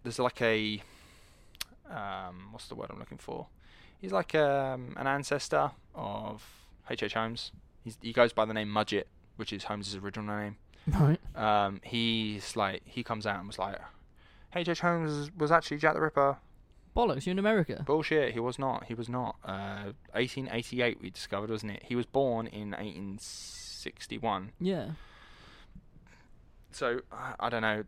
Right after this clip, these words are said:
Speaker 1: I think the times don't really match up properly.
Speaker 2: Nah, Jack the Ripper will never be solved.
Speaker 1: Jack the Ripper will never be solved. H H Holmes was not Jack the Ripper. And also, this is just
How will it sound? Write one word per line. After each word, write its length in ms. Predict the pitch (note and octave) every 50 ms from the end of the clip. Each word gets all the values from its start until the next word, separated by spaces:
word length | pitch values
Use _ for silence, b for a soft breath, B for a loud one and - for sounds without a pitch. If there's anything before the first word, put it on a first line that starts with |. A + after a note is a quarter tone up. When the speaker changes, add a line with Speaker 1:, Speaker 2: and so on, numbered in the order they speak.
| - - -
Speaker 1:
I 40 | A2+
think 300 | B2 C3+ - - - -
the 60 | -
times 320 | A#2 - A#2 A2 G#2+ G#2 -
don't 200 | - G#2+ - B1+
really 180 | F2+ G2 G#2+
match 220 | G2+ G#2 G#2 - -
up 180 | A#2+ G#2 - -
properly. 380 | - - - A2+ A2+ A#2 C3 - b b b b b b
Speaker 2:
Nah, 260 | D#3 D#3+ D3+ C#3+ C#3+
Jack 200 | D3 - F3+ -
the 60 | -
Ripper 220 | C#3 C3 - C3 A#2+
will 100 | A2+ A#2
never 240 | B2 A#2+ B2+ B2+
be 100 | A2+ B2+
solved. 320 | C3 - C3+ B2+ C3 C3+ - - - - - -
Speaker 1:
Jack 180 | - G#3 G#3+ D4+
the 60 | C#4+
Ripper 180 | A3 - -
will 60 | D3+ C3+
never 160 | B2+ B2 A#2
be 80 | A2+ A#2
solved. 460 | - - A#2+ G#2 G2 G2 F2 - - - - -
H 180 | D3 F3 E3+
H 120 | E3 D#3 C#3+
Holmes 280 | C3 B2 A2+ G#2+ G#2+
was 120 | - A2+ G2+
not 400 | G#2+ G#2+ A2+ A#2+ A#2+ A#2+ - -
Jack 200 | A2 - G#2 -
the 80 | - G#2
Ripper. 340 | G2+ - - - F2 F2 - - - - - - - - - - - -
And 100 | A#2+ B2+
also, 420 | C3+ C3 - C3+ B2 A2+ A2+ G#2+ - - - - - - - - - -
this 240 | - D3 D3+ - -
is 100 | F3 -
just 400 | - - D#3 C#3+ - - - -